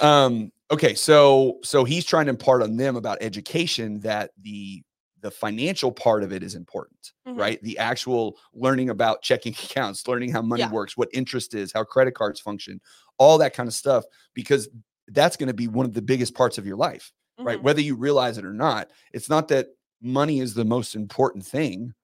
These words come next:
Speaker 1: right? But if
Speaker 2: Mm-hmm.
Speaker 1: you didn't have money,
Speaker 2: Yeah.
Speaker 1: how would things go?
Speaker 2: Eh, not really.
Speaker 1: No, so well. And do you wanna live with me for the rest of your life?
Speaker 2: <laughs> No.
Speaker 1: No.
Speaker 2: <laughs> Absolutely not.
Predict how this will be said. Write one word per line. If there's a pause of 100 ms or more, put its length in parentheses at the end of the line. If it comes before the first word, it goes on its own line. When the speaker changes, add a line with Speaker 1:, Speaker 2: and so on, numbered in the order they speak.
(100)
Speaker 1:
right? (280)
But
if
Speaker 2:
Mm-hmm.
Speaker 1:
you
didn't
have
money, (1200)
Speaker 2:
Yeah. (160)
Speaker 1:
how
would
things
go?
Speaker 2:
Eh,
not
really.
Speaker 1:
No,
so
well.
And (260)
do
you
wanna
live
with
me
for
the
rest
of
your
life?
Speaker 2:
<laughs>
No. (220)
Speaker 1:
No.
Speaker 2:
<laughs>
Absolutely
not.